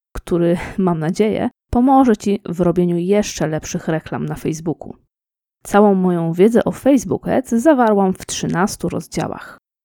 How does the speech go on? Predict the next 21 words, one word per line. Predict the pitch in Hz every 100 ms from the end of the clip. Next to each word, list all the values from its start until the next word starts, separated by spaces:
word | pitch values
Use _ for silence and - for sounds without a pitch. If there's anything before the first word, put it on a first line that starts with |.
| -
W | -
pierwszej | - 180 - 302
kolejności | - 190 180 160 - - - 233
poznasz | - 233 214 -
kluczowe | - - 202 - 196 202 175
zagadnienia | 165 165 165 165 185 226
potrzebne, | 226 - 160 165 175 202
by | 196
w | 190 220
ogóle | 254 202 165 160
zacząć | 165 - 170 -
myśleć | - - - 170 -
o | 151
tym, | - 190 247 -
jak | 190 220 254 -
Twoje | - 170 190 196
kampanie | 160 165 170 190 175
powinny | - 196 294 254 165
wyglądać. | 151 - - - - - - _ _ _ -
Rozdział | 220 196 185 170 180 -
Marketing | 175 185 - 233 185 - -